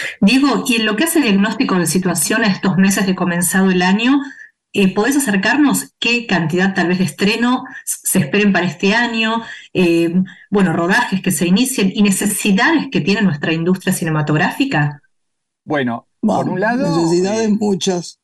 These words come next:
Speaker 2: <laughs> Sí.
Speaker 3: ¿no?
Speaker 2: <laughs> Sí. Sí. Sí, eh, está pasando que lo que son los rodajes más grandes, más importantes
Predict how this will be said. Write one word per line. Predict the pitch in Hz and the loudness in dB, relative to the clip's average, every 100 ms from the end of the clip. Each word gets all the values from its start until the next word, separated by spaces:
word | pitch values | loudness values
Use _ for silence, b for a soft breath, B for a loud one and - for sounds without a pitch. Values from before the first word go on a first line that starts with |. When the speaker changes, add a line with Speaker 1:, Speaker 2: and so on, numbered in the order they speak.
| _ _ _ _ _ | _ _ _ _ _
Speaker 2:
<laughs> | 147 143 - 135 - | -12 -8 -4 -4 -2
Sí. | 135 | -4
Speaker 3:
¿no? | - 175 233 - 262 - _ B B - | -2 -2 -2 -4 -8 -8 _ B B -14
Speaker 2:
<laughs> | 147 170 180 196 | -6 -2 0 0
Sí. | - 156 - B B B - | -2 -6 -8 B B B -4
Sí. | 123 107 _ b b _ _ _ | -4 -4 _ b b _ _ _
Sí, | 120 104 - | -2 -2 -4
eh, | 101 104 104 98 98 90 - _ _ - | -4 -2 -2 -4 -4 -6 -10 _ _ -8
está | 135 117 170 175 | -6 -4 -2 -2
pasando | 226 185 190 208 202 | -2 -2 -2 -4 -4
que | 139 139 160 165 | -4 -2 0 -2
lo | 139 | -2
que | 120 | -6
son | - 147 | -4 -2
los | 247 | -2
rodajes | 131 120 131 151 151 | -2 -2 -2 -2 -4
más | 135 131 | -4 -2
grandes, | 123 131 143 160 170 139 - _ | -2 -2 -2 -2 -4 -4 -10 _
más | 107 107 127 | -6 -2 -2
importantes | 117 101 - 120 139 147 151 110 | -2 -4 -2 -2 -2 -2 -2 -4